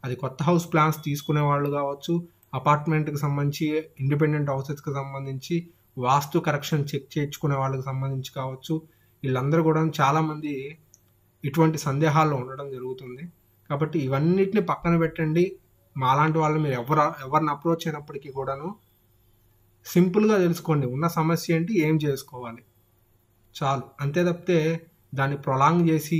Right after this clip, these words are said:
దూరం వెళ్ళిపోయి ఇంకా ఎక్కువ extreme లెవెల్‌కి వెళ్ళిపోయి మమ్మే-, మమ్మల్ని ఇబ్బంది పెట్టి మీరు ఇబ్బంది పడి ఇట్లాంటి పరిస్థితుల దాకా మాత్రం ఎట్టి పరిస్థితుల్లో తెచ్చుకోవద్దు.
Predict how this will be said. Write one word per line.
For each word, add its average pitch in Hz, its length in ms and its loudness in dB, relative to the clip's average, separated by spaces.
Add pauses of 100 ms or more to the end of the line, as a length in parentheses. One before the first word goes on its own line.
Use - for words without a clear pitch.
దూరం 139 360 -2
వెళ్ళిపోయి 151 500 0
ఇంకా 127 260 -2
ఎక్కువ 156 360 -2
extreme 160 440 2
లెవెల్‌కి 151 300 2
వెళ్ళిపోయి 147 420 0 (380)
మమ్మే-, 147 460 2
మమ్మల్ని 147 360 2
ఇబ్బంది 160 300 0
పెట్టి 160 320 -4
మీరు 131 260 -4
ఇబ్బంది 160 360 2
పడి 151 280 -4 (1000)
ఇట్లాంటి 180 400 4
పరిస్థితుల 160 500 0
దాకా 156 240 2
మాత్రం 170 300 -4
ఎట్టి 143 160 -6
పరిస్థితుల్లో 156 520 -4
తెచ్చుకోవద్దు. 139 560 -6